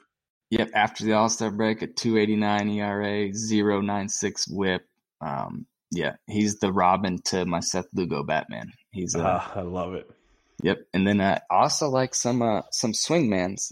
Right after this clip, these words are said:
Speaker 1: Um, you know, I like, I like getting multiple innings out of relievers, just like you mentioned earlier, and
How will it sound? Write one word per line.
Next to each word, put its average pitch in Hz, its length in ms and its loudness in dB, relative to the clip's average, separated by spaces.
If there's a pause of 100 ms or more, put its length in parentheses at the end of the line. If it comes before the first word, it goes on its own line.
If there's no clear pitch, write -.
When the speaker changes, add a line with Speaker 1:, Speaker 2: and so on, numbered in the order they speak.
(140)
Speaker 1:
Um, 92 320 0
you 110 80 0
know, 101 160 2
I 117 100 2
like, 117 220 4 (100)
I 113 100 4
like 135 260 2
getting 117 360 4
multiple 113 440 2
innings 104 340 2
out 95 140 2
of 98 80 -4
relievers, 98 560 -2
just - 180 -6
like 101 180 -2
you 92 80 -2
mentioned 92 360 -4
earlier, 95 320 0
and 87 180 -2